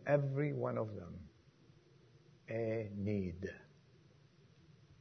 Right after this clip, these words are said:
We're needy people, I always say that, especially in sorrow and suffering.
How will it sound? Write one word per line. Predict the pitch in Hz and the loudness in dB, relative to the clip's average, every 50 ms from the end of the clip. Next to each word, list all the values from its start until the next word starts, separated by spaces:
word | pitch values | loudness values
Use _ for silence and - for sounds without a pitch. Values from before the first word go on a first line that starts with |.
| - - - - - - - - - - - - - - - - | -20 -20 -20 -20 -20 -20 -20 -20 -20 -20 -20 -20 -20 -4 12 12
We're | 160 185 190 | 12 12 12
needy | 185 220 233 208 233 220 | 12 12 12 12 12 12
people, | - 233 262 269 202 151 - 156 143 | 12 12 12 12 12 12 12 12 12
I | 135 151 | 12 12
always | 165 175 180 170 156 - | 12 12 12 12 12 12
say | - 170 165 151 | 12 12 12 12
that, | 123 127 113 98 92 98 - - - - - - - - - - - - - - - - - - - - | 12 12 12 12 12 8 2 -8 -14 -18 -20 -20 -20 -20 -20 -20 -20 -20 -20 -20 -20 -20 -20 -8 4 8
especially | 139 127 - - 185 175 160 - 180 170 165 165 165 165 156 - - - - - - - - - - - | 8 8 12 12 12 12 12 12 12 12 12 12 12 10 8 6 0 -10 -16 -20 -20 -20 -20 -18 -2 6
in | 175 180 190 175 | 10 10 10 10
sorrow | - - - 127 120 120 120 117 113 113 - - - - - - | 10 10 10 10 10 10 8 6 4 4 0 -10 -16 -10 -4 -2
and | 120 117 | -2 -2
suffering. | - - 113 101 - - - - - | 0 0 0 0 -2 -4 -8 -8 -8